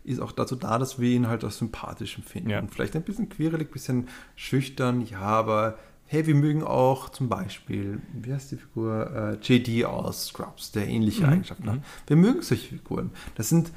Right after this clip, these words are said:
Speaker 1: normale Figuren, die jetzt nicht irgendwie uns fremd erscheinen, sondern mit denen wir uns identifizieren können. Großes Anführungszeichen, wir.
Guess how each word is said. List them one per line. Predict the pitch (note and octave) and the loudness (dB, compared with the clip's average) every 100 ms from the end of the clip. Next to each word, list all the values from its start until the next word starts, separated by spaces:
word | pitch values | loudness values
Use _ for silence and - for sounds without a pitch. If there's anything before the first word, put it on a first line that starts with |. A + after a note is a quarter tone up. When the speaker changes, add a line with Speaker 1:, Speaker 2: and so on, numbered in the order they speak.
| - | 0
Speaker 1:
normale | C3+ B2+ A#2+ B2 D#3 D#3 | 6 8 8 6 4 4
Figuren, | - - B2 C3+ C3+ | 0 0 4 4 4
die | A#2 A#2 A#2 A2 - - - | 2 0 0 -2 -14 -8 0
jetzt | A2+ - - | 0 0 4
nicht | B2+ C3 - - - | 8 8 6 -4 2
irgendwie | C#3 C#3 D#3+ C#3+ B2+ C3 C3 C3 C3 | 6 8 8 4 0 2 6 8 8
uns | B2+ A#2+ A#2+ - - - | 8 8 6 2 -14 -14
fremd | - - - B2+ E3 | -10 -2 6 6 8
erscheinen, | - - C#3+ D3 | 6 6 4 4
sondern | C#3+ C3+ C3+ | 6 6 8
mit | B2 A#2+ | 6 6
denen | B2+ | 6
wir | D3 | 6
uns | C3+ | 4
identifizieren | B2+ B2+ B2+ B2+ - A2+ G#2+ G#2+ | 2 0 0 0 0 4 4 4
können. | - G2+ A2 B2+ | 0 0 0 -6
Großes | - - G#2+ - | -8 -8 -6 -8
Anführungszeichen, | - - - - - - - | -8 -8 -8 -8 -6 -8 -6
wir. | - G#2+ G2+ | -2 2 2